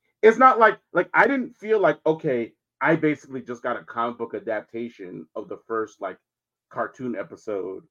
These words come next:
of Transformers." I don't feel that at all. But what I do feel is that the same kind of concepts and ideas that were trying to be put forward in that episode of Transformers, number one, like, episode one, episode two,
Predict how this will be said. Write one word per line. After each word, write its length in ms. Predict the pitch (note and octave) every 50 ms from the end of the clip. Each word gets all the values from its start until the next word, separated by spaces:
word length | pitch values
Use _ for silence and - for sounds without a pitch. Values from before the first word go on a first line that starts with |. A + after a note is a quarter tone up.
| _ _
of 100 | - F#2+
Transformers." 640 | - - G#2+ F#2+ - _ - G#2+ - - _ D#2+ _ _ -
I 40 | A#2
don't 160 | C3+ D3 -
feel 140 | - F3+ D#3+
that 160 | D#3 D#3 D#3
at 100 | D3 C#3+
all. 340 | F3 F#3 D3 - - - _ _ _ _ _ _ _ _ _ _ _
But 100 | - F3+
what 120 | E3+ D#3+ C#3
I 100 | B2+ A#2 -
do 200 | - G#3 C#4+ D#4+
feel 520 | D#4 - E3+ C#3 B2+ A#2+ A2 A2 A2+ - _ _ _ _ _ -
is 180 | C#3+ C3+ A#2 A2
that 300 | B2+ A#2+ A#2+ A#2 A#2 - _ _ _ _ _ _ _ _ _ _
the 140 | C#3 C#3
same 460 | B2+ - - - F3 F3 F3+ F#3+ G3 G3
kind 240 | - G3 E3 D#3+
of 120 | C3 A#2+ -
concepts 600 | - - D3 C#3+ D3 D#3 D#3 - F3 D#3+ D#3 - D3+
and 100 | C3 A#2+
ideas 520 | A2 G#2 G2 _ A2 A2 A#2 B2+ B2+ A#2+
that 100 | A#2 A2
were 100 | G#2+ G2+
trying 240 | G2+ - A#2 A2+ G#2+
to 60 | G2+
be 120 | F2+ - A#2+
put 200 | - _ - - - _ _ _ _
forward 680 | - A#2+ C3+ D#3+ F3 F3 F#3+ G3 G#3 G#3+ A3+ A#3+ A#3+ A#3+ - _ _ _ _ _ _ _ _ -
in 260 | D3+ C3 B2 A#2 - _
that 300 | - B2 B2 B2+ C#3 - - _ _ _ _ -
episode 500 | C#3+ D3 D3 E3 D#3+ - F3+ E3+ F3+ E3+
of 120 | E3 D#3+ D#3+
Transformers, 960 | - F3 E3+ F3 E3+ _ F#3 F#3+ G3+ G3+ G3+ G#3+ A3 A3+ A#3+ A#3+ A#3+ _ _ _ _ _ _ _ _ _ -
number 320 | D3 E3 E3+ E3 D#3+ D#3+
one, 580 | D#3 C#3+ D#3 E3 E3+ F3 F3+ F#3 F3+ F3 F3 E3+
like, 180 | D3+ B2 A#2+ C3+
episode 280 | C#3+ - - D#3+ D3
one, 240 | C#3 C#3 D3+ D#3+ D#3
episode 360 | D#3 D#3 - - D#3 D3 D3 -
two, 360 | _ E3 E3 F3 F#3+ G#3 A3